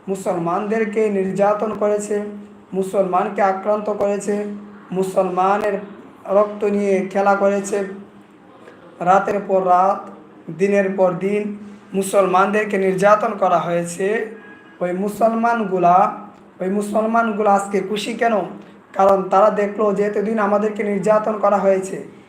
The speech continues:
এতদিন আমাদের উপর জুলুম করা হয়েছে, ওই প্রেসিডেন্ট, ইরানের প্রেসিডেন্ট আজকে দুনিয়া থেকে বিদায়,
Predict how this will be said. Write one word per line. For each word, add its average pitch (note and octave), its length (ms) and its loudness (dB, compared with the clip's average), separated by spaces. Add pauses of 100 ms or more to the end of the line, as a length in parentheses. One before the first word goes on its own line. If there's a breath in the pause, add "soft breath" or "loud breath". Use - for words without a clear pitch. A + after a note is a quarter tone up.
(180 loud breath)
এতদিন G3+ 400 0
আমাদের G#3 380 2
উপর G#3 220 -2
জুলুম G#3+ 400 0
করা G#3 200 4
হয়েছে, F#3+ 480 -2 (380)
ওই A3+ 140 2
প্রেসিডেন্ট, G#3 680 -2 (400)
ইরানের G#3 400 2
প্রেসিডেন্ট G3 600 -4
আজকে F#3+ 260 -4
দুনিয়া F3+ 280 -2
থেকে F#3 280 -4
বিদায়, F3 440 0